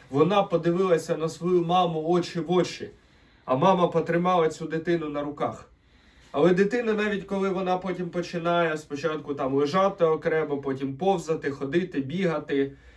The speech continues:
потім вона ходить десь гуляти, тусити, вона все одно перебуває в материнській увазі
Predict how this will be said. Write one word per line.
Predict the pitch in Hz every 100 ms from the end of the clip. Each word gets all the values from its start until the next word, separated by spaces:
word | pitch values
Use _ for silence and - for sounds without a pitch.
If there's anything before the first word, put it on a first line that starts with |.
| _
потім | - 180 175
вона | 156 160 156 147 131 - _
ходить | - 180 160 143
десь | 135 143 139 -
гуляти, | 123 143 190 202 196
тусити, | 151 139 - 208 202 170 156 - _ _
вона | 123 160 202
все | - 196
одно | 196 202 226
перебуває | - 180 180 170 175 196 185 175 165 165 _
в | 123 131
материнській | 156 180 185 196 - 180
увазі | 170 170 208 214 170 180 175